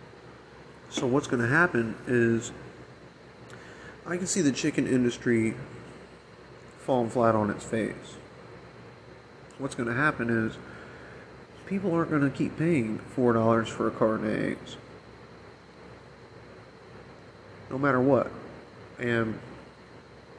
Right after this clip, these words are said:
so it's gonna be up to the farmers again to kinda swallow the loss, if they wanna call it a loss. But a lot of times it's just greed. So, but,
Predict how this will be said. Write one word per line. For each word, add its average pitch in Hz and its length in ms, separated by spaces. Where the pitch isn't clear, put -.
so 117 400
it's 123 140
gonna 131 180
be 123 120
up 123 120
to 131 60
the 113 100
farmers 143 480
again 107 460
to 113 500
kinda 139 200
swallow 120 380
the 104 100
loss, - 720
if 120 140
they 131 100
wanna 113 220
call 117 320
it 107 60
a 104 40
loss. 101 540
But 113 240
a 113 40
lot 117 200
of 113 80
times 113 300
it's 113 120
just 110 200
greed. 104 320
So, 110 320
but, 120 280